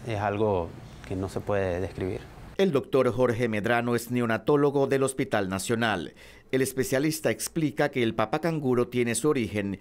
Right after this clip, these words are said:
Speaker 2: en el proyecto Mamá Canguro, que nació en Colombia en los años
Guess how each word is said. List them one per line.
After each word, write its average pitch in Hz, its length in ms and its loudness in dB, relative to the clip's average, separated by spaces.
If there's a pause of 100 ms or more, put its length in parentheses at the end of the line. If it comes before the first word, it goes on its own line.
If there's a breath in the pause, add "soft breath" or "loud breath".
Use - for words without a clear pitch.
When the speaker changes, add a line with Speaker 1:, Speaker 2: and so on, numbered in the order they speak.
(220 loud breath)
Speaker 2:
en 147 160 0
el 165 120 2
proyecto 117 580 0
Mamá 127 340 0
Canguro, 143 580 0 (260 loud breath)
que 131 160 2
nació 117 260 0
en 131 80 0
Colombia 113 540 2
en 151 120 0
los 143 200 0
años 95 420 -2